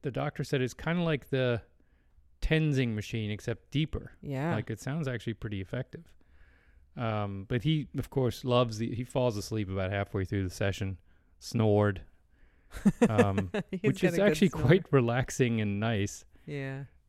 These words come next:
Speaker 1: And, uh, ev-, everyone in the vet practice loves him, obviously, but, 'cause they're smart.
Speaker 2: <laughs>
Speaker 1: But, but he likes it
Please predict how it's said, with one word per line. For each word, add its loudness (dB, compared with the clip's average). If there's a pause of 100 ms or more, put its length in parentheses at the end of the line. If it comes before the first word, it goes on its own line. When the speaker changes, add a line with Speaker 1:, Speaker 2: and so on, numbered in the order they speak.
(120)
Speaker 1:
And, 0
uh, 0
ev-, 0
everyone 2
in 0
the -2
vet -4
practice -4
loves -4
him, -6
obviously, -6 (320)
but, -2 (260)
'cause -2
they're -2
smart. -4
Speaker 2:
<laughs> -20 (840)
Speaker 1:
But, 2
but 6
he 6
likes 4
it 2